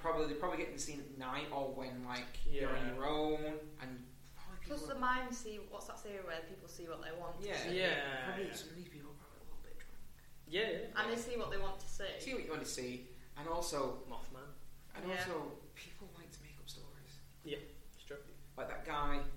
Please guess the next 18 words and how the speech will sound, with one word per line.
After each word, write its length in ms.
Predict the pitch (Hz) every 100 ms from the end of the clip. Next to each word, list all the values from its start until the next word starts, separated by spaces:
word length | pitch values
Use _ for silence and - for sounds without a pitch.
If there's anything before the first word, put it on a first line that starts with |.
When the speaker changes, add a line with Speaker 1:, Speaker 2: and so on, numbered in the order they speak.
| - - - -
Speaker 1:
the, 140 | 135 - -
the, 160 | 147 143 - 143
the 60 |
metal 260 | 139 135 -
guy. 340 | 127 131 127 123 - -
Speaker 2:
Oh, 200 | - 110
Speaker 1:
He 60 |
probably 200 | - 208
Speaker 2:
yeah. 40 | 202
Speaker 1:
just 80 | 202
wanted 140 | 185
to 60 | -
feel 200 | 165 151
Speaker 2:
I 40 |
think 240 | 143 160 -
his 340 | - 123 123
is, 240 | 127 120
yeah. 80 | -